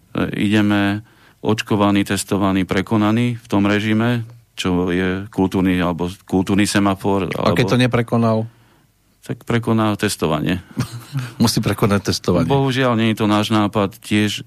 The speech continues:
Speaker 1: by sme boli radšej, lebo to z-, zaťažuje hlavne, hlavne finančný rozpočet celého podujatia, lebo momentálne Ministerstvo zdravotníctva neprepláca testovanie. Je,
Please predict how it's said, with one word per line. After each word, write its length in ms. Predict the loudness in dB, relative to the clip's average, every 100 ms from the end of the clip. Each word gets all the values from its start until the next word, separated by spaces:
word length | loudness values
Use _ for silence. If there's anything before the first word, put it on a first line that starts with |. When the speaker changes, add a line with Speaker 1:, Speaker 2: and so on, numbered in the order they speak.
| -6
Speaker 1:
by 120 | -2
sme 140 | 0 2
boli 260 | 2 2
radšej, 340 | 2 0 0 0
lebo 220 | 0 -2
to 160 | -2 -2
z-, 160 | -2 -8 _ _ _ _ -4
zaťažuje 560 | -2 2 2 2 0
hlavne, 480 | 2 0 0 2 0 -4 -14 -20 -20 _ _
hlavne 220 | 2 2
finančný 480 | 2 2 0 0 0
rozpočet 480 | 0 -2 -4 -4 -4
celého 300 | 0 0 0
podujatia, 500 | 0 0 0 0 0
lebo 140 | 2
momentálne 800 | 2 2 0 0 0 0 -2 -4 -10 _ -6
Ministerstvo 500 | -2 0 -2 -2 0
zdravotníctva 760 | 0 0 0 -2 -4 -2 0 0
neprepláca 720 | 0 0 0 0 0 -2 -2
testovanie. 720 | -2 -6 -2 0 2 2 0
Je, 400 | -4 -2 0